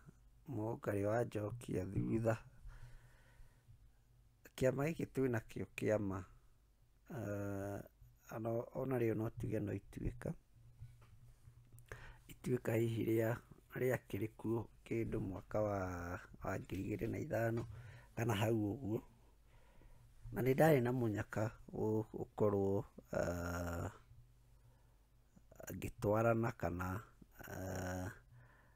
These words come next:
ngĩtwarana na athuri amwe arĩa mambĩrĩirie kĩama kĩu kana arĩa macokirie, ti kwambĩrĩria mambĩrĩirie, mambĩrĩirie, harĩa ma-, me-, menjagĩra, eh,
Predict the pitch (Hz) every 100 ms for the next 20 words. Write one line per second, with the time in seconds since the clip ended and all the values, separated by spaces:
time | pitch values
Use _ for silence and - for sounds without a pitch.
0 | - - - - - 107 107 - 135 156
1 | 147 143 147 104 98 104 113 117 110 92
2 | 104 139 - 113 107 101 101 98 95 90
3 | 92 95 98 95 - - - - - -
4 | - - - - - - - - - -
5 | - - 101 95 90 - - 113 - -
6 | 113 123 123 107 98 98 104 - 82 -
7 | - 90 90 - - - 101 107 104 101
8 | 90 92 90 80 80 90 - - - -
9 | 76 98 - 92 87 85 90 104 - -
10 | - - 123 143 135 131 127 131 127 -
11 | - 185 110 123 - - 143 127 120 120
12 | 98 101 110 110 113 - - 95 98